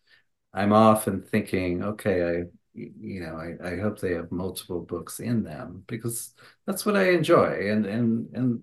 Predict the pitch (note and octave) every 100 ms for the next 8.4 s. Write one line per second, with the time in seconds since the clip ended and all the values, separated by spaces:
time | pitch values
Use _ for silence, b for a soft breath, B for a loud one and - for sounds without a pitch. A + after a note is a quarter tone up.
0 | _ C#3+ D#3+ - D3+ D#3+ D#3 D3+ C#3 C#3+
1 | B2+ B2 B2 A#2+ A#2 - A2+ B2 A#2 G#2+
2 | A2 A2+ G#2+ G2 G2+ G2+ G2 - - A#2+
3 | G#2 E2 C2 B1+ E2+ C2+ C2+ - _ _
4 | _ _ _ _ _ - G2+ G2+ G2 G2
5 | G2 - _ _ _ - A2+ G#2 G2+ -
6 | A#2+ A#2+ A#2 - - A#2+ C3 C3 D3 B2+
7 | - E3+ - F2+ D#2+ E2+ F2 G#2 G#2+ A2
8 | A#2 A#2 A2+ A2+